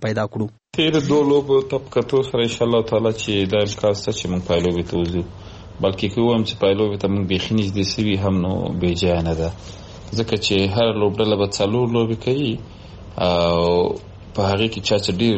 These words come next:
Speaker 2: لوبې وګټلې، نو پای لوبې ته به ځي. اوس موږ، آه، دوه ګټلې دي، په څلورو کې دوه هم کړي،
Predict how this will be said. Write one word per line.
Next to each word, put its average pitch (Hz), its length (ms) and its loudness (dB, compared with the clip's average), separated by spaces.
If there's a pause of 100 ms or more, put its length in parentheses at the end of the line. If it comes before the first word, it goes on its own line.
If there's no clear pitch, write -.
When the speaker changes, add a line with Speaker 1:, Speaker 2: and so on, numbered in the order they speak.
Speaker 2:
لوبې 92 200 2
وګټلې، 90 340 0
نو 87 100 0
پای 82 200 0
لوبې 87 240 0
ته 80 140 -6
به 82 120 -2
ځي. 85 220 -2 (500)
اوس 110 280 0
موږ، 123 180 2 (220)
آه، 98 300 4
دوه 98 240 0
ګټلې 139 420 0
دي، 151 120 -2
په - 120 -12
څلورو 139 420 2
کې 131 80 -2
دوه 123 180 2
هم 131 80 -4
کړي، 151 200 -2